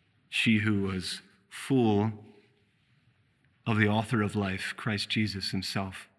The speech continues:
she who knew what it was to kneel before the Father, even in trying circumstances, to receive the gift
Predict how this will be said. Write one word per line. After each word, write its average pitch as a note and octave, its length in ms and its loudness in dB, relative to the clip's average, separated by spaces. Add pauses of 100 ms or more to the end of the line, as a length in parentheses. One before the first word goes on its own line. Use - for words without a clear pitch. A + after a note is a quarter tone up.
(800)
she - 240 2
who G#2+ 100 4
knew G#2+ 500 6 (280)
what A2 160 0
it G#2 160 0
was A2 380 -2
to G#2 140 -2
kneel A2 320 4
before G#2 280 0
the G2 100 -2
Father, G2 480 -2 (280)
even A#2 240 6
in A2 100 6
trying A2 400 2
circumstances, G2+ 1000 -4 (320)
to - 100 -8
receive G#2 720 0 (400)
the G#2+ 60 -2
gift G#2+ 440 -2